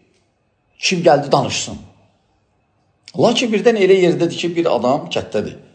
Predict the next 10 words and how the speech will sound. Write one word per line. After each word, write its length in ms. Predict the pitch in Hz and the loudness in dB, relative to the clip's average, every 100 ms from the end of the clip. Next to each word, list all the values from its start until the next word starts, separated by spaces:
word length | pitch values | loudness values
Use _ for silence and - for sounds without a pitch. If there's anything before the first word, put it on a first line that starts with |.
| _ _ | _ _
Olur 280 | - 214 302 | 0 0 2
belə. 220 | 160 107 - - _ _ _ _ _ _ _ | 0 0 -4 -14 _ _ _ _ _ _ _
Olur, 240 | 156 214 180 156 | 2 4 4 4
görürsən, 380 | 196 202 165 139 - _ _ _ _ _ _ _ | 4 2 0 -4 -16 _ _ _ _ _ _ _
qardaşdır, 560 | - 147 190 - 156 175 175 | 2 4 4 2 -2 -2 -4
kətdədir, 560 | - 196 160 151 185 180 - - _ 160 | -4 -4 0 0 0 -2 -12 -20 _ 2
lakin 300 | 190 185 175 | 2 2 -2
iki 160 | - 170 | -2 -2
nəfər 260 | 151 160 | 0 0
var, 320 | 147 143 185 | 2 2 0